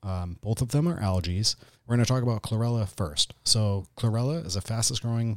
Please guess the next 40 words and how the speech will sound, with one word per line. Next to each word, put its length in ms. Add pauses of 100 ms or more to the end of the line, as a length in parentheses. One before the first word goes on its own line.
food 320
in 180
the 60
world, 420 (120)
quadruples 500
itself 400
every 160
twenty-four 480
hours. 360 (100)
You 80
might 140
say, 340 (180)
"Who 140
gives 180
a 40
shit 180
about 240
that?" 260 (500)
<laughs> 680
And 160
I'll 80
tell 180
you 140
why. 340 (380)
That's 300
an 240
important 420
thing, 280 (460)
is 200
that 200
is 120
called 240
chlor-, 420
chlorella-like 880
growth 360
factor. 480 (420)
Um, 340 (120)
that 200
ability 580
to 460